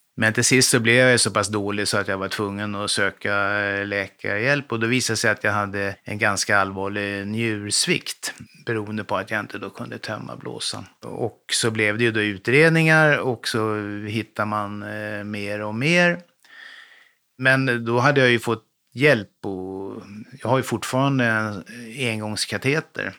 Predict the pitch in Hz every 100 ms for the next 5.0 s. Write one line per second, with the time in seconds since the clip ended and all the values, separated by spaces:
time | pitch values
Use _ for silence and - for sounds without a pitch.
0 | _ 117 113 107 92 85 - 101 98 -
1 | 101 90 - 98 98 - _ _ _ -
2 | 104 98 101 101 104 101 107 - 165 160
3 | - - - - - - - - - -
4 | 117 104 131 190 185 156 233 262 120 76